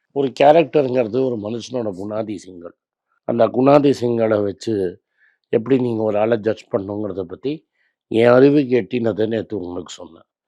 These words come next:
அது கரெக்டா இருக்கணும்னு அவசியம் கிடையாது. But இதுதான் என்னோட method of doing things அப்படிங்கிறத சொன்னேன்.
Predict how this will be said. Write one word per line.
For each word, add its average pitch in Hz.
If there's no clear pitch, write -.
அது 113
கரெக்டா 113
இருக்கணும்னு 101
அவசியம் 95
கிடையாது. 78
But 110
இதுதான் 123
என்னோட 110
method 104
of 104
doing 104
things 95
அப்படிங்கிறத 104
சொன்னேன். 90